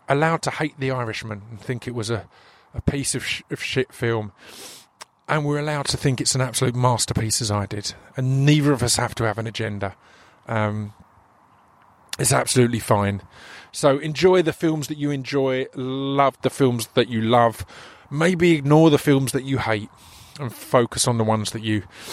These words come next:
adore and want to rave about. Um, and watch things in the c-, c-, cinema as much as you can, guys. I genuinely get concerned that we're not gonna have the, c-, the cinemas f-,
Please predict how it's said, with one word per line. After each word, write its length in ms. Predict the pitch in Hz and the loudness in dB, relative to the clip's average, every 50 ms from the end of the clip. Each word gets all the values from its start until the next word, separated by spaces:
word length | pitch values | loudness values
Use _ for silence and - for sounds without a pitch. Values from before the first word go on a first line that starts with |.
| - - - - - - - - - - - - | -14 -12 -14 -16 -16 -18 -20 -20 -20 -20 -6 -4
adore 640 | 170 156 - - 175 170 160 143 127 117 113 113 - - | -4 -4 2 4 4 6 6 4 2 -2 -4 -8 -8 -8
and 140 | 127 123 127 | -6 -4 -4
want 220 | 131 135 127 - | -4 -6 -6 -6
to 100 | - 131 | -6 -2
rave 340 | 120 120 120 120 117 110 107 | 0 0 0 0 0 -2 -2
about. 440 | 113 101 110 107 104 104 107 - - | -2 -2 -2 -2 -2 -4 -4 -4 -2
Um, 520 | 127 120 117 120 120 120 117 117 117 113 - _ _ _ _ _ - | 0 0 2 0 0 -2 -4 -6 -8 -10 -16 _ _ _ _ _ -2
and 180 | 151 160 175 | -2 0 2
watch 220 | 196 190 170 - - | 2 2 2 0 0
things 200 | 156 147 131 120 | -2 -2 -2 -2
in 120 | 139 135 | -2 -2
the 60 | 131 | -2
c-, 160 | - - - - | -2 -4 -6 -8
c-, 240 | - - - 165 | -8 -6 -6 -6
cinema 480 | - - - 156 139 139 131 131 131 131 | -6 -2 -2 -2 0 0 0 2 2 0
as 100 | 120 120 | 0 -2
much 240 | 139 127 120 - - | -4 -6 -6 -8 -8
as 100 | 127 120 | -6 -8
you 60 | 123 | -8
can, 300 | - - 135 131 127 127 | -6 -4 -4 -2 -2 0
guys. 500 | 123 135 127 135 135 135 127 - - - - - - - - - - - - _ _ - | 0 2 2 2 2 0 -2 -4 -6 -10 -14 -20 -20 -20 -20 -20 -20 -20 -20 _ _ -6
I 60 | 143 | -4
genuinely 560 | 131 - 175 170 156 147 135 123 120 117 110 | 0 4 4 4 6 4 4 2 2 2 0
get 240 | - 131 - - - | -2 -4 -4 -4 -2
concerned 520 | - 117 - - - 127 117 117 117 113 117 | 0 0 2 4 6 8 8 8 8 6 4
that 80 | 110 | 4
we're 100 | 117 120 | 4 4
not 180 | 117 113 113 110 | 4 4 2 2
gonna 180 | - 117 107 | 2 2 4
have 140 | 107 104 - | 4 2 2
the, 80 | - - | 0 0
c-, 220 | - - - - - | 0 -2 -2 -4 -6
the 60 | 131 | -8
cinemas 580 | - - - 127 110 110 110 110 107 101 - | -6 -4 -2 0 0 2 2 2 2 0 0
f-, 760 | - - - - - - - - - - - - - - - | -4 -8 -14 -20 -20 -20 -20 -20 -20 -20 -20 -20 -20 -20 -20